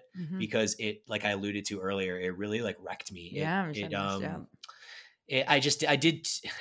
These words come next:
Speaker 2: I hired the wrong coach to help me with prep, who basically treated me like I was, uh, on steroids, 'cause I think
Speaker 1: Mm.
Speaker 2: that's the way that most of the people
Speaker 1: Mm-hmm.
Speaker 2: that he coaches are.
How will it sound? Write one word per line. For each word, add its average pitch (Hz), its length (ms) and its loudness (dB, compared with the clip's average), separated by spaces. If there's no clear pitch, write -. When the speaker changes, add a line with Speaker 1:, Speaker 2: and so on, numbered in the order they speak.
Speaker 2:
I 143 100 6
hired 160 360 8
the 135 100 0
wrong 127 220 4
coach 135 600 4
to 127 120 0
help 120 180 4
me 120 140 -2
with 113 280 -2
prep, 113 360 2
who 107 300 -2
basically 120 300 2
treated 113 360 0
me 113 140 0
like 107 160 2
I 110 100 4
was, 101 300 0
uh, 101 320 0
on 101 240 -2
steroids, 104 580 0
'cause - 140 -6
I 95 80 0
think 85 140 -2
Speaker 1:
Mm. 82 40 0
Speaker 2:
that's - 220 0
the 104 80 -2
way 101 120 2
that 101 300 -4
most 107 260 -2
of 135 80 -6
the 151 60 -2
people 165 300 0
Speaker 1:
Mm-hmm. 98 60 -4
Speaker 2:
that 101 40 -6
he 104 160 -6
coaches 104 400 -4
are. 120 320 4